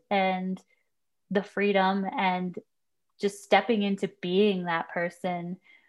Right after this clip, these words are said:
right now. So the boot camp is gonna be super hands-on and interactive. It's gonna be a ton of fun.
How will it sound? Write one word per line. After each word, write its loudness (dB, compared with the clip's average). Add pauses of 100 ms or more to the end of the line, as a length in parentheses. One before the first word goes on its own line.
(140)
right 2
now. -2
So 4
the 0
boot 2
camp 0
is 0 (720)
gonna 4
be 2
super 2
hands-on 0
and -4
interactive. 2
It's -8
gonna -4
be -2
a -4
ton 2
of 2
fun. 4